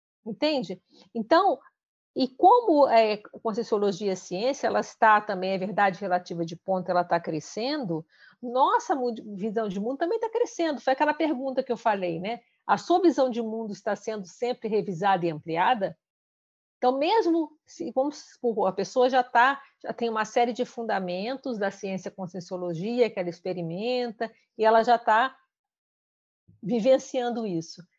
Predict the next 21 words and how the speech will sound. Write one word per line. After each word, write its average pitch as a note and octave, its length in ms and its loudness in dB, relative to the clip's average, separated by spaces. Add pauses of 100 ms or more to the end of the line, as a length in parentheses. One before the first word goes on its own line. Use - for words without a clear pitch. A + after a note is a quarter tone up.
(320)
Mas B3 240 4
você C#4 340 2
tem G4 160 0
revisado A#3+ 600 6
isso F#3+ 160 -8
também? G#3 520 -4 (880)
Porque D4 320 0
nós D4 260 2
vamos F#4+ 520 2
no C4+ 140 -2
crescendo, A3 680 -2
as F#3 80 -4
nossas C4+ 340 -4
experiências C#4 720 -2
vão A#3+ 180 -2
crescendo F3+ 680 -4 (100)
também. E3+ 440 -6 (440)
Então, C4 260 4
se F#4 120 -4
a B3 80 4
nossa D#4+ 440 0